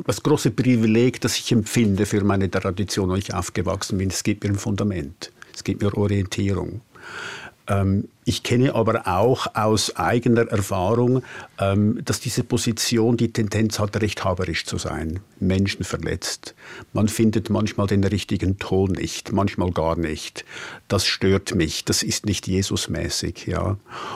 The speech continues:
Und von dem her, ja, das gibt es auch. Es gibt auch, das wäre jetzt ein Fass, das wir nicht mehr zubringen würden, die ganzen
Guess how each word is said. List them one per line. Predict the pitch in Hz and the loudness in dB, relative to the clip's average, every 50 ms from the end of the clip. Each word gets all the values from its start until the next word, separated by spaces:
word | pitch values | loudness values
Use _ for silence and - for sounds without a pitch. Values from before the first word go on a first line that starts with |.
| - - - | -12 -8 -2
Und | - 104 101 - | 0 0 2 2
von | - 117 104 101 | 2 2 2 4
dem | 95 95 98 104 107 | 4 4 4 6 6
her, | 104 104 104 | 4 4 4
ja, | 101 98 98 | 2 2 2
das | 113 - - | 2 0 0
gibt | - 107 - - | -2 -2 0 0
es | 104 - - | -2 -2 -2
auch. | - - 80 82 87 - - 113 | -4 -4 -4 -4 -2 -2 -2 -4
Es | - - | -2 0
gibt | - 101 98 - - | -2 -2 -2 -2 -4
auch, | 90 87 92 95 90 - - | -2 0 0 0 0 -2 -4
das | - - - - | -4 -4 -2 0
wäre | 87 82 | -2 -2
jetzt | 101 98 - - | -2 -2 -4 -2
ein | 101 95 | -2 0
Fass, | - 101 107 104 - | 0 0 0 0 0
das | - 107 - - | -2 -2 0 0
wir | - 98 | 0 0
nicht | 95 98 - - | 0 0 -2 -2
mehr | 104 98 | -4 -2
zubringen | - - - 127 120 123 120 117 117 120 107 | 0 2 2 2 4 4 4 4 4 4 4
würden, | 101 107 104 107 - 113 98 | 4 4 4 4 4 2 2
die | 104 92 | 2 2
ganzen | 98 92 98 101 - - 87 | 0 0 0 0 0 -2 -2